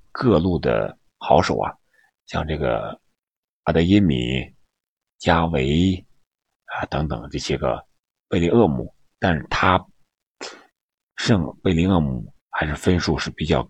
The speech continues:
多的呀。他参与投票的四十名欧洲足球资深记者当中，有二十四人都把佩德里放在了选票的一个首位，他最终得分也是达到了三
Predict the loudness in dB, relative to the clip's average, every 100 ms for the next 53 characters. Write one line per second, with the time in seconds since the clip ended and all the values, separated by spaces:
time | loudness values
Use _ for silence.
0 | _ _ _ _ _ 0 4 6 4 -2
1 | -8 _ _ _ _ _ _ -4 0 2
2 | 0 -2 -4 -4 0 2 2 0 0 0
3 | -2 -2 -2 -2 -2 -2 0 0 -4 -8
4 | _ 0 2 2 -2 -2 -4 -4 -4 -6
5 | -4 -2 0 0 0 2 0 0 -2 -6
6 | -12 -20 -20 -20 _ _ -2 -2 0 0
7 | 0 0 2 2 0 _ _ _ _ _
8 | -2 0 0 0 -4 -12 _ _ _ _
9 | -10 -4 -2 -2 -4 -4 -2 -2 -4 -6
10 | -10 -8 -6 -4 -4 -2 -2 -4 -4 -4
11 | -4 -8 -10 _ _ -20 -20 -20 _ _
12 | _ -8 -6 -4 -2 -4 -2 -2 -2 -4
13 | -6 _ -4 -2 -4 -6 -6 -4 -2 0
14 | 0 -4 -8 -8 -2